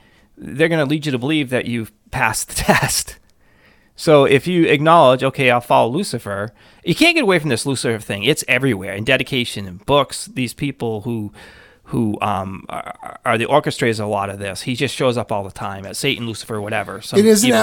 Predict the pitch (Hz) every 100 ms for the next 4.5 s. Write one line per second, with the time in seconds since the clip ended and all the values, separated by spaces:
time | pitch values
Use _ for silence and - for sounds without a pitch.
0 | 202 214 208 220 202 165 180 165 185 -
1 | 202 175 165 160 - 226 233 180 151 160
2 | 165 143 151 - 180 190 180 151 - -
3 | 196 185 - 156 147 120 143 160 180 175
4 | 139 135 139 127